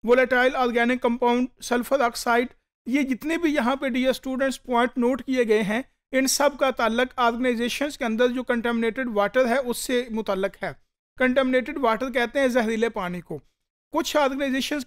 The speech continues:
केमिकल में डील करती हैं और आपको मालूम है कुछ केमिकल इंसान के लिए हार्मफुल होते हैं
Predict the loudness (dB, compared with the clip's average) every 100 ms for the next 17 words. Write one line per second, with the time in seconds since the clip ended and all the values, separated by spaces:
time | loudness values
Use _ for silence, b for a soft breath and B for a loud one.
0 | 0 2 2 0 0 0 0 -2 -4 -6
1 | -6 -2 2 2 2 0 0 0 0 -2
2 | -4 -4 -4 -2 0 0 0 -2 -2 -2
3 | -2 -4 -2 2 0 0 _ _ _ 2
4 | 2 2 0 0 0 0 -6 -8